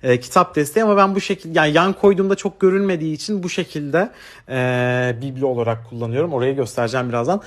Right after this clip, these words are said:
Hemen arkada Narnia kitap seti var. Bir set. Burada kutulu bir set. Durun şunu şöyle alalım. Bu şekilde kutulu bir set. Çok güzel gerçekten. Yani kutulu Narnia seti, e,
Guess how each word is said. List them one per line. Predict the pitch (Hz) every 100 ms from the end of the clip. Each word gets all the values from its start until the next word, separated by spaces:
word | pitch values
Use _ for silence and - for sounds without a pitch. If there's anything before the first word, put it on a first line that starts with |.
| - -
Hemen | 208 220
arkada | 214 202 - 202 240 196
Narnia | 190 196 196 220
kitap | - - 202 196
seti | 180 165 190
var. | 135 143 208 - _ -
Bir | 139
set. | 123 - 139 _ _ - - _ -
Burada | 127 139
kutulu | - - 143 135
bir |
set. | - 127 - -
Durun | 117 117
şunu | - -
şöyle | - - -
alalım. | 50 50 60 69 _ _ _ _ _ _ _ _ _ _ _ _ _ _ _ _ _ _ _ _ _ _ _ _ _ _ - - _ _ _ _ _ - - - -
Bu | 170
şekilde | - - 202
kutulu | 220 - - 196
bir | 196
set. | - 196 - -
Çok | - 190
güzel | 143 131 127
gerçekten. | 131 123 127 165 185
Yani | 156 156 156 -
kutulu | - - 170 190 190 170
Narnia | 156 165 175 175
seti, | 180 175 202
e, | 180